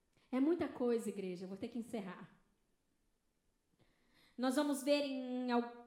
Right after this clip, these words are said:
eu vou falar pra você, eu vou ler os versículos. Ah, Jesus, traz ordem. Deixa eu ver qual é o versículo que ela diz.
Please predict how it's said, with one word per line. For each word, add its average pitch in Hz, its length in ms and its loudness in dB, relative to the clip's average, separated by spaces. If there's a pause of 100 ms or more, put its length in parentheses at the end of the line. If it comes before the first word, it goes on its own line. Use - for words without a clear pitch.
(120)
eu 240 120 2
vou 262 220 6
falar 262 260 -2
pra 262 120 0
você, 254 280 -4
eu 269 200 0
vou 233 120 -2
ler 262 100 0
os 254 120 -4
versículos. 269 960 -4 (1300)
Ah, 233 280 -4
Jesus, 202 500 -8
traz 220 320 -6
ordem. 185 440 -4 (3250)
Deixa 226 180 0
eu 240 40 4
ver 240 120 2
qual 247 160 0
é 254 80 4
o 247 60 4
versículo 233 520 0
que 233 120 -8
ela 220 140 -4
diz. 214 680 -10